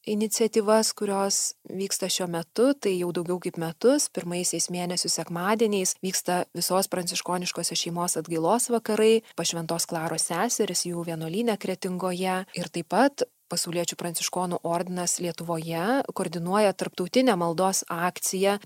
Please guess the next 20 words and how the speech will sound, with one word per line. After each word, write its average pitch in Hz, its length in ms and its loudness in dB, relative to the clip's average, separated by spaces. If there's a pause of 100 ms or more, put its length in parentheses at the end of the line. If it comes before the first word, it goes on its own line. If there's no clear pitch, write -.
Pranciškoniškosios 175 840 -2
šeimos 175 320 -2
karalienės 175 560 -2
ikonos 208 480 4
piligrimystė 170 680 -2
po 180 200 -2
Europos 180 480 6
brolijas. 165 720 -2 (160)
Prieš 175 260 -2
tris 185 200 0
metus, 226 540 2
rengiantis 180 640 -2
Europos 180 800 2
pasauliečių 170 560 -2
pranciškonų 175 600 -2
ir - 60 -10
pranciškoniško 170 760 -2
jaunimo 165 280 0
kongresui 165 800 2
Lietuvoje, 214 800 4